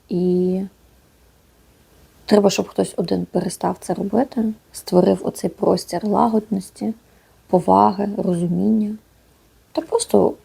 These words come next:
просто банального активного слухання.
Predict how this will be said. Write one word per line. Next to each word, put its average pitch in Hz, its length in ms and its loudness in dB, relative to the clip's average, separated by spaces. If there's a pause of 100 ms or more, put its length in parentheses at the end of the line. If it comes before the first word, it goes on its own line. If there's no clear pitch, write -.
просто 294 300 0
банального 202 680 2
активного 214 520 2
слухання. 202 600 -6